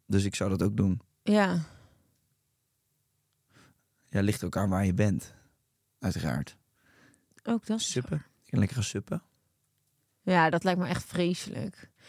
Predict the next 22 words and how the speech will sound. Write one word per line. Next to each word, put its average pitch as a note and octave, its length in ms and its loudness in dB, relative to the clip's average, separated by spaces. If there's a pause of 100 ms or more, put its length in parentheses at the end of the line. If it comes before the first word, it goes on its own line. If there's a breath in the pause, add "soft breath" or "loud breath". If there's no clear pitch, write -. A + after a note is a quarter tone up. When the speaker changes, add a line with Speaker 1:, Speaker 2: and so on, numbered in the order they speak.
(140 soft breath)
Speaker 2:
Kan G3 120 2
je G3+ 60 4
ook G#3+ 60 4
niet G#3+ 100 2
echt G3+ 100 0
met G3+ 80 2
elkaar F#3+ 220 0
praten? F#3 440 2
Speaker 1:
Nee, F#3+ 240 4
dat A#2 180 2
is A#2+ 80 0
het F#2+ 160 -2
ding G#2+ 240 4
vaak. G2 180 2
Met, G2+ 140 0
dat A2+ 100 4
is G#2+ 120 0
met A#2 140 -2
al A#2 160 2
die B2+ 120 0
activiteiten. A2 880 -2
Speaker 2:
Ja. F3+ 320 2